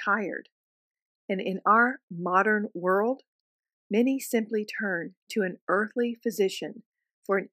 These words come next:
instant chemical healing. But we know the medicine we receive on earth has side effects.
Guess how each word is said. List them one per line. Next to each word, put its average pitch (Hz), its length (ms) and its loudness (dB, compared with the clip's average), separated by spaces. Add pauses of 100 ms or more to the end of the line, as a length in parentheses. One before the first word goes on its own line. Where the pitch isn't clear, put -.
instant 233 540 -2 (360)
chemical 190 560 -4 (100)
healing. 170 540 -6 (880)
But 165 260 -4
we 185 160 -4
know 226 520 2 (160)
the 190 80 -2
medicine 233 680 -2 (220)
we 180 120 -2
receive 233 480 -4
on 233 260 0
earth 180 280 2 (540)
has 208 360 -2
side 214 320 0
effects. - 580 -10